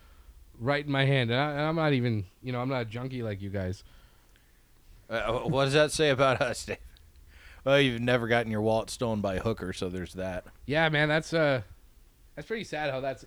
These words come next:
Speaker 1: that's a, that's a measurement of success in life, is you haven't had your wallet stolen by a hooker.
Speaker 2: Yeah, you know.
Speaker 1: This one's from someone named, oh, Shemale Allison. That's their name.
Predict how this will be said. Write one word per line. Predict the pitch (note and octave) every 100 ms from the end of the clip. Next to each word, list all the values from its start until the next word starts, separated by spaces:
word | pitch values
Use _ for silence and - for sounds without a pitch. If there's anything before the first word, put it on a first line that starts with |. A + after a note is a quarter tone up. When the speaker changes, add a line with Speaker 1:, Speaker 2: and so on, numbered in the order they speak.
| A#2
Speaker 1:
that's | C#3+ D3+
a, | D#3
that's | B2 D#3
a | D#3
measurement | B2+ C3 C3 C3 A#2
of | A2
success | G#2+ - A#2+ A#2 -
in | G2
life, | F2+ F#2 - - - _ - _ _ - -
is | A2 G#2
you | A2
haven't | A#2 C#3 C#3
had | B2 C3 B2
your | A#2 A2+ G2 -
wallet | A2 A2+ A2+
stolen | - A2 G#2+
by | G#2 G2
a | G2
hooker. | F#2+ F2 D#2 - - - -
Speaker 2:
Yeah, | G#2+ C3+
you | A#2
know. | G#2+ A2 - - - - - - - - _ _ - - -
Speaker 1:
This | D3 C#3+
one's | E3+ C#3
from | D3+
someone | - D#3 D3
named, | C#3 C3
oh, | A#2 - - - - - - _
Shemale | - - D#3+ F3 E3+ D#3+
Allison. | D#3+ C#3+ C#3 D3 E3+ - - _ _
That's | - F#2+
their | D3
name. | D#3 D#3+